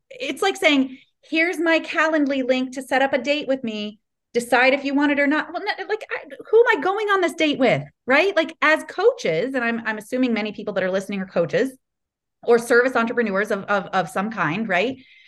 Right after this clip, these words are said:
You are gonna be interacting with these people a lot, don't you want to also qualify them and make sure that they are right for,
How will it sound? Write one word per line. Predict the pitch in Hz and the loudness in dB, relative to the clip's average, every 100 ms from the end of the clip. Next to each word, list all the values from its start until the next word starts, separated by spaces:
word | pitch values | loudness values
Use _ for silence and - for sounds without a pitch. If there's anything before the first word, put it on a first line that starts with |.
| _ - | _ -8
You | 190 349 | 0 2
are | 415 | 2
gonna | 302 302 | 4 4
be | 262 | 4
interacting | - 320 320 311 320 302 269 | 2 4 4 4 2 0 2
with | 254 | 0
these | 240 233 | -4 -6
people | 254 233 214 202 196 - _ - | -8 -6 -4 -4 -6 -14 _ 0
a | 220 | 4
lot, | 202 185 180 226 240 156 - - - _ _ _ 185 | 4 2 2 4 4 0 -6 -20 -20 _ _ _ 0
don't | 254 381 320 | 2 2 -2
you | 208 208 294 349 | -4 0 0 0
want | 311 302 285 | 2 0 0
to | 294 269 | -4 -2
also | 202 220 226 262 | 2 2 2 0
qualify | 247 - 196 214 247 277 277 | 0 -4 -2 -2 -2 -4 -4
them | 294 302 | -4 -4
and | - 208 196 | -6 -6 -2
make | 196 233 | -2 -2
sure | - - 202 | -4 -6 -2
that | 233 240 | -2 -2
they | 233 208 | -2 -2
are | 180 | -2
right | 175 214 | -2 -4
for, | - | -6